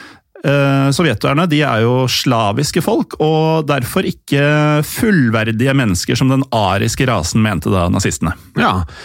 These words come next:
Speaker 2: dette førte til at tyskerne henrettet et svært stort antall sovjetiske krigsfanger.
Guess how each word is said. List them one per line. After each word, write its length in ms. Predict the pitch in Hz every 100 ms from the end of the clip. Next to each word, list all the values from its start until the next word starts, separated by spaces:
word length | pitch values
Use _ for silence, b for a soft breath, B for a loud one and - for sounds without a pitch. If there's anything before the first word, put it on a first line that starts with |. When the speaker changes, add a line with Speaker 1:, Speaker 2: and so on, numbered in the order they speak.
| B
Speaker 2:
dette 220 | 190 202
førte 220 | 202 139 123
til 160 | 139
at 160 | 131 131
tyskerne 480 | 117 98 - 95 110
henrettet 1040 | 104 147 107 101 120 165 - 285 - - -
et 160 | 190 -
svært 560 | - 107 120 139 165
stort 400 | - - 120 143
antall 480 | - 127 - 113 123
sovjetiske 800 | - 202 117 95 - 120 - 160
krigsfanger. 560 | 123 92 - 98 98